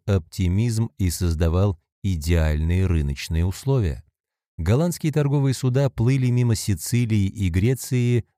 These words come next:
в Левантийские гавани, чтобы продавать в них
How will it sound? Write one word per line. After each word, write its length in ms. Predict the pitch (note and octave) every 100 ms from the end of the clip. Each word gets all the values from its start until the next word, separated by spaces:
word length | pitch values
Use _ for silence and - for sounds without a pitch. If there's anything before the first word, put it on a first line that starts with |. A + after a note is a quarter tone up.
| -
в 140 | D#2
Левантийские 1000 | E2+ E2+ F2 F2 - F2+ E2+ - E2 D#2
гавани, 560 | D#2 G#2+ A#2 A#2+ A#2+ A2 _
чтобы 360 | - - D3+ D3
продавать 480 | C#3+ B2+ C3 C3+
в 60 | A#2+
них 320 | B2+ B2+ -